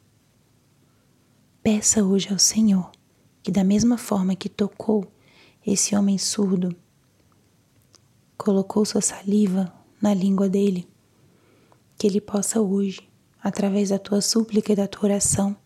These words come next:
também abrir os teus ouvidos, destravar a tua língua, para que você possa verdadeiramente escutar a voz de Deus,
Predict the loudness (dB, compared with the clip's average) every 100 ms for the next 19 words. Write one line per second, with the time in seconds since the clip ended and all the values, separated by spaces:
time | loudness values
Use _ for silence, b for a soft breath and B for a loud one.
0 | _ _ _ B B B B 0 2 2
1 | 2 0 0 0 0 0 0 2 0 0
2 | -4 -6 -6 _ _ _ _ _ _ _
3 | -6 -2 -2 -2 -2 -2 -4 -4 -8 _
4 | -16 -4 -2 2 2 0 -2 -8 _ b
5 | b b b -8 -4 -2 0 0 -2 -4
6 | -4 -2 -2 -2 -2 0 0 0 0 0
7 | -2 -2 -4 -8 -12 _ _ _ _ -6
8 | -6 -2 0 0 0 -2 0 0 0 -2
9 | -12